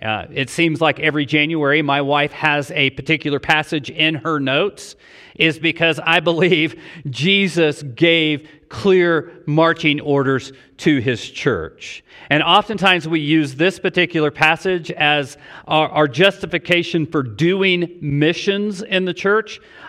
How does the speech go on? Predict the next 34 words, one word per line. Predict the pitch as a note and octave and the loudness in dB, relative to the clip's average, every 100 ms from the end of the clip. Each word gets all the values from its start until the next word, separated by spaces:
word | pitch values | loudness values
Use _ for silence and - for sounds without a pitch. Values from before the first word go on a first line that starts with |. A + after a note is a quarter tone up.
| - | 0
I | F#3 | 2
want | B3 B3+ | 4 2
to | D#3+ | 0
shift | - - A#3 G#3+ - D#3 | -2 -2 2 0 0 -2
that | D#3 D#3 D#3 | 0 0 0
idea. | D#3+ D#3+ D#3+ D#3 G2 D2 - - _ _ _ - | -2 0 0 -2 -2 -8 -18 -20 _ _ _ -12
I | - G3+ | 0 2
want | C4 | 2
to | G#3 | -2
shift | - - A#3 - | -4 0 0 2
the | A3+ | 0
idea | G3+ F#3+ E3 F3+ | 2 2 2 2
away | E3+ E3 F#3 | 2 2 2
from | G3 F3 | 2 -2
saying | D3+ F#3 E3 | -2 0 2
this | D#3+ G#3+ | 0 0
is | F#3 D3 | -4 -2
why | E3+ E3 | 0 0
we | D3 C#3 | 0 -2
do | G#2+ E3+ A#3+ | -2 0 0
missions | F#3+ C3+ - C3 B2 - - - - | 0 -2 -2 -6 -6 -10 -20 -20 -2
to | - | 0
help | E3+ A3 A3 | 4 2 2
us | C#3+ | 0
understand | F#3+ F#3 E3 - F3+ D3+ G2 - - | 0 0 -2 -2 0 0 -2 -14 -2
we | E3 B3+ | 2 4
are | A3 | 2
not | F#3+ G3 G#3 - | 2 0 0 -2
a | F3 | -4
church | - G#3 G3 - | 0 0 0 0
that | E3+ D#3 | -6 0
merely | F3 E3+ D#3 | 0 2 0
does | B2+ G2+ F#3+ G3 D#3 | -4 0 2 2 0
missions. | D3+ B2 G#2 A#2+ G#2+ G#2 | -2 -2 -2 -6 -6 -8